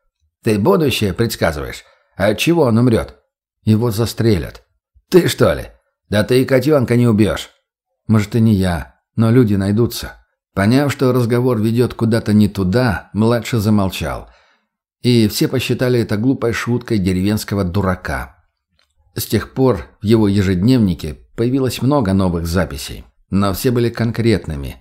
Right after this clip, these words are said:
об интересных местах на острове и в его окрестностях, о магазинах, полезных людях. А вот среди старых записей было больше отвлеченных. И не только говоры, диалекты и легенды.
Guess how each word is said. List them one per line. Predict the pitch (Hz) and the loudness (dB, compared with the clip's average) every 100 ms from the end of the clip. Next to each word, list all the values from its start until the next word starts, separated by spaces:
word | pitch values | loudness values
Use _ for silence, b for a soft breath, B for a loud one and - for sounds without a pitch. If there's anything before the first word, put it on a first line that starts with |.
| - - | -12 -4
об | 104 | 0
интересных | 104 117 110 104 101 - | 2 2 0 -2 -4 -2
местах | 113 - 110 - | -4 -2 -2 -2
на | 90 - | -4 -2
острове | 123 120 - 95 90 | -4 -4 -2 -2 -2
и | 87 113 110 | -2 -2 0
в | |
его | 110 107 | 0 0
окрестностях, | 101 107 92 - 76 - - - - | -2 -2 -2 -4 -12 -14 -16 -8 2
о | |
магазинах, | 110 98 92 82 110 113 92 - _ | 2 4 0 0 0 -2 -4 -8 _
полезных | 101 101 98 104 - | 0 0 2 0 0
людях. | 98 90 73 - - _ _ - | 0 0 -4 -10 -16 _ _ -4
А | 95 | 0
вот | 127 143 | 2 0
среди | 135 131 120 | -2 -2 -2
старых | - 147 147 127 92 | -4 -2 -2 -2 -2
записей | 95 78 67 - 57 - - - | -2 -4 -8 -12 -14 -16 -16 -4
было | 139 135 | 0 0
больше | 107 131 107 113 | 2 0 0 -4
отвлеченных. | 107 117 113 104 80 62 - - _ _ _ | -4 -4 -2 -4 -4 -8 -16 -20 _ _ _
И | 120 | 2
не | 127 | 4
только | 127 151 127 113 90 B B - | 4 -2 0 -2 -2 B B -12
говоры, | 76 95 139 127 113 101 | -2 2 2 2 -2 -4
диалекты | 104 95 101 120 - 110 | -2 -2 0 -2 0 0
и | |
легенды. | 104 87 85 85 69 62 | 0 0 -2 -2 -4 -10